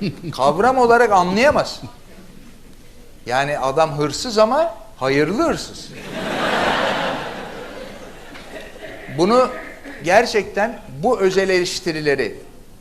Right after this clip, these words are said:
yapmazsak Ahmet Necdet Sezer gibi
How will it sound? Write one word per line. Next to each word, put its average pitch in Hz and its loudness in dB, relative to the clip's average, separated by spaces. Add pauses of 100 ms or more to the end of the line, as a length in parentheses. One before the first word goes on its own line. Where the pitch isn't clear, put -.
(200)
yapmazsak 214 0 (880)
Ahmet 190 2
Necdet 202 0
Sezer 202 2
gibi 175 -4